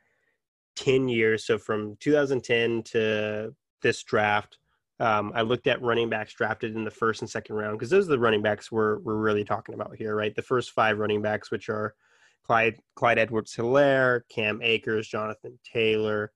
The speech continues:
um, DeAndre Swift, and J K Dobbins, right? Those are the guys everyone cares about. So I looked at R B selected in the first round, um, over the last ten years or so, and they averaged about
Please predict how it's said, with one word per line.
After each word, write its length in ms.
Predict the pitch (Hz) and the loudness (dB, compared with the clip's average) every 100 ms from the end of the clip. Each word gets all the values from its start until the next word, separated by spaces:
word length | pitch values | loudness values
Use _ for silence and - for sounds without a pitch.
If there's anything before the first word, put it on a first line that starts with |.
| _ _ _ | _ _ _
um, 360 | 123 104 104 104 | -2 -2 -2 -4
DeAndre 480 | 117 110 107 107 107 | 0 2 2 -2 -8
Swift, 720 | - - 113 107 107 107 - | -12 -4 -2 0 0 -4 -12
and 300 | 135 110 107 117 | -12 -10 -12 -8
J 180 | 110 | -8
K 180 | 104 113 - | -6 -12 -16
Dobbins, 500 | 123 - - - - | -16 -16 -16 -16 -10
right? 160 | 113 | -6
Those 200 | 113 113 | -4 -4
are 80 | 113 | -4
the 80 | 107 | -4
guys 320 | 107 104 104 | -2 -2 -2
everyone 280 | 113 107 104 | -6 -6 -8
cares 300 | - - - | -10 -18 -16
about. 180 | - - _ | -14 -14 _
So 340 | - - 110 - _ _ _ _ _ _ _ | -6 0 0 -2 _ _ _ _ _ _ _
I 80 | 131 | 0
looked 320 | 127 143 - | 4 2 2
at 240 | 156 139 - _ | 0 0 -4 _
R 160 | 135 131 | 0 0
B 160 | 131 | 0
selected 420 | 131 - 117 113 123 | -4 -4 -6 -4 -6
in 100 | 117 | -6
the 80 | |
first 420 | 110 - 120 - 143 | -10 -6 -6 -4 -2
round, 280 | 147 160 156 _ _ _ | 0 -2 -8 _ _ _
um, 380 | - 120 113 110 | -6 -2 -2 -2
over 160 | 123 127 | -2 -2
the 60 | |
last 440 | 123 127 123 - - _ _ _ | -2 0 -2 -4 -14 _ _ _
ten 180 | - 143 | -2 0
years 240 | 139 147 143 | 2 0 -4
or 60 | |
so, 360 | 139 170 165 175 | -6 -6 -4 -4
and 140 | 131 | -2
they 140 | 117 117 | 0 0
averaged 720 | 135 127 135 135 131 - - | 0 0 0 0 -2 -8 -14
about 340 | - 117 117 | -4 -2 -2